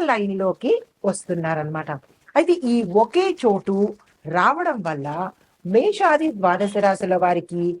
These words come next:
ఒక్కొక్క రాశిలో ఉండే అన్ని రంగాల వాళ్ళకి ఎలా ఉంటో-, ఉండబోతుంది, దీనితో పాటుగా దేశకాలమాన పరిస్థితులు, ఆర్థిక స్థితులు,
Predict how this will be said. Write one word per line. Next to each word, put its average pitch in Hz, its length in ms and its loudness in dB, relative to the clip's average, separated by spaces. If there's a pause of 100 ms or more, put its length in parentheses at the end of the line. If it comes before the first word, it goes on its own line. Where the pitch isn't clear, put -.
(300)
ఒక్కొక్క 330 500 2
రాశిలో 214 560 0
ఉండే 185 420 -2 (400)
అన్ని 247 360 2
రంగాల 214 520 2
వాళ్ళకి 175 640 -4 (280)
ఎలా 226 280 4
ఉంటో-, 196 440 -2 (100)
ఉండబోతుంది, 180 840 -2 (320)
దీనితో 349 440 0
పాటుగా 196 600 0 (360)
దేశకాలమాన 247 1160 2
పరిస్థితులు, 196 800 -4 (360)
ఆర్థిక 202 520 0
స్థితులు, 202 600 0